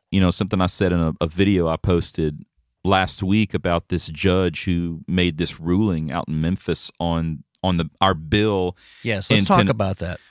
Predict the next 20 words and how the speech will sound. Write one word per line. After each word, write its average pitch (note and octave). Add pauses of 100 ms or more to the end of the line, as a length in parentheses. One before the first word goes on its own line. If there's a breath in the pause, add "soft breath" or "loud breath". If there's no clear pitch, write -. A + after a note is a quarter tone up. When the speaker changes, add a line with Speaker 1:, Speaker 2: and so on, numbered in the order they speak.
(120 soft breath)
Speaker 1:
Well, B2+
you B2+
know, F#2
so G2
we, G#2
we G2+
have G2
a F#2+
bill F#2+ (720)
that F#2+ (1080)
restricts - (320)
anyone G2+
from G2
presenting G2+
a F2
sexualized F#2+
performance. F#2
Like, F#2+
it's -
not, B2+